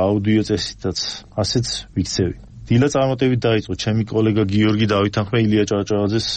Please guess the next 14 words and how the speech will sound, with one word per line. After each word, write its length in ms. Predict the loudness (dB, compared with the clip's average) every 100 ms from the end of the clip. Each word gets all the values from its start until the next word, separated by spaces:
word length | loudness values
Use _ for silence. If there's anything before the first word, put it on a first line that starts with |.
| -8
შესახებ 460 | -6 -4 -4 -4 -2
გააკეთოს 480 | 0 0 -2 -6 -8
მოხსენება 520 | -8 -4 -2 0 0
ინგლისურად 560 | 0 0 -2 -2 -2 -4 -6 -20 -12
ჩვენს 240 | -2 -2 0
ყოველწლიურ 520 | 2 2 2 2 2
საერთაშორისო 680 | 0 0 -2 0 0 0 -2
კონფერენციაზე, 720 | -2 -2 0 0 -2 -2 -2 -4
თავისუფალი 560 | -2 -2 -2 -4 -2
ბაზრის 460 | 0 0 0 0 -2 -6
გზამკვლევი. 600 | -4 -2 -2 -4 -4 -10 -18 -8 -4
ეს 120 | 0
კონფერენცია 560 | 2 2 2 2 0 -2 -2 -2
ყოველწლიურად 600 | 0 0 2 2 2